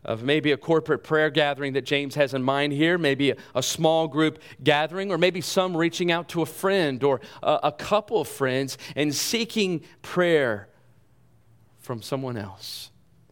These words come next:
and seeking to go and to f-, confess sin, a struggle that one is having. I love this picture here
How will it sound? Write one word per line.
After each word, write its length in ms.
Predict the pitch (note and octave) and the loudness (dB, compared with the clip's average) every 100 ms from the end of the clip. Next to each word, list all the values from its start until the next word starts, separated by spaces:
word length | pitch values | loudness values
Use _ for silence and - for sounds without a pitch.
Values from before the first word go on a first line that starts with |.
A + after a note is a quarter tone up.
| _ | _
and 100 | B2 | -10
seeking 400 | B2 G#3+ G#3 G3 E3+ | -4 -2 -2 -2 -2
to 40 | |
go 540 | B2+ D#3 F3 F3 E3+ - - - | 2 4 4 2 0 -6 -18 -12
and 100 | C#3 | -4
to 60 | D3 | -2
f-, 280 | C#3 D3 - | -2 -4 -6
confess 960 | - D3 - G3 E3+ B2+ - - - - _ _ _ _ _ _ - | -6 -6 -2 0 0 0 -8 -12 -14 -20 _ _ _ _ _ _ -12
sin, 640 | - E3+ D#3 B2+ G2+ F#2+ _ - | -6 -2 0 0 -4 -10 _ -8
a 60 | |
struggle 600 | A#2+ - D#3+ C#3+ B2+ G2 - | -6 -2 0 0 -2 -4 0
that 140 | A#2+ | 0
one 160 | C3 B2+ | 0 -4
is 140 | A#2 | -4
having. 400 | C3 A#2+ G#2+ - _ _ _ _ _ _ | -4 -4 -6 -18 _ _ _ _ _ _
I 100 | E3 | -2
love 200 | F#3 G#3 | 0 0
this 160 | D#3+ - | -2 -4
picture 400 | - - - G2+ | -10 -10 -8 -8
here 300 | F#2+ F2+ | -10 -14